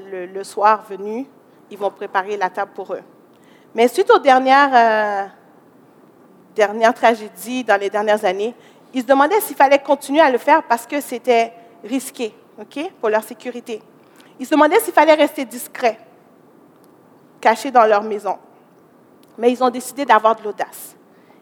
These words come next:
Ils se sont dit que si nous, si les musulmans, les, les musulmans ne peuvent pas venir à notre table, nous allons aller vers eux. Donc, il y a un groupe de, de chrétiens du sud de l'Égypte.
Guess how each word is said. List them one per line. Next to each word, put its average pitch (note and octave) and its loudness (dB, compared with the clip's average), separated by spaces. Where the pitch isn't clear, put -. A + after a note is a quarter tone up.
Ils - -20
se - -18
sont C4+ 4
dit C#4 -8
que C#4+ -4
si F4 0
nous, E4+ 4
si - 0
les E4+ 4
musulmans, D4+ 0
les, A#3 -8
les A#3+ -2
musulmans B3+ 0
ne C4+ 4
peuvent A#3 -2
pas D#4 4
venir B3+ -2
à A3+ 0
notre G#3 -8
table, B3 2
nous B3 -4
allons A3+ 4
aller G3+ 0
vers F#3+ -6
eux. F3+ -14
Donc, A3 -4
il C4 0
y - 4
a A#3 8
un A3+ 2
groupe B3+ -10
de, G#3 -4
de G3+ -12
chrétiens A3 -12
du A3+ -16
sud C#4 -12
de G#3 -8
l'Égypte. G3+ -14